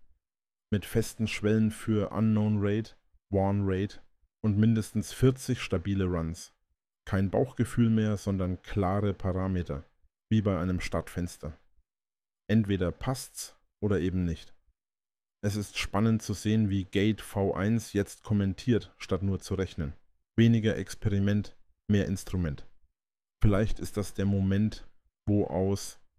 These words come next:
„Ich probier da mal was“ echte Infrastruktur wird.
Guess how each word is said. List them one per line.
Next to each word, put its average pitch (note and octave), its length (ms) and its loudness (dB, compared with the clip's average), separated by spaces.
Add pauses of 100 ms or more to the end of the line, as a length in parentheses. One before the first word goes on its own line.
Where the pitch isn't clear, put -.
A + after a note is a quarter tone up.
„Ich - 120 -2
probier A2 380 6
da G2+ 120 2
mal F#2 280 0
was“ - 320 -4 (100)
echte - 300 -4
Infrastruktur F#2+ 760 -4
wird. D#2 220 -6